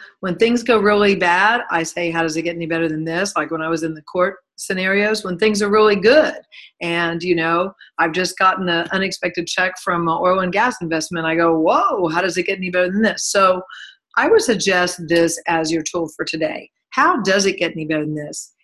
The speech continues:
Even if you've gotten yourself into a panic situation, well, why don't you just distort it and create that point of view and ask more questions?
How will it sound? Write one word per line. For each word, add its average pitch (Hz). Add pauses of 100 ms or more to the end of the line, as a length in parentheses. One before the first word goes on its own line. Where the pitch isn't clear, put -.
Even 440
if 381
you've 226
gotten 196
yourself 180
into 170
a 156
panic 170
situation, 160 (400)
well, 277
why 240
don't 392
you 233
just 202
distort 214
it 226
and 202
create 190
that 190
point 190
of 180
view 165
and 196
ask 185
more 214
questions? 254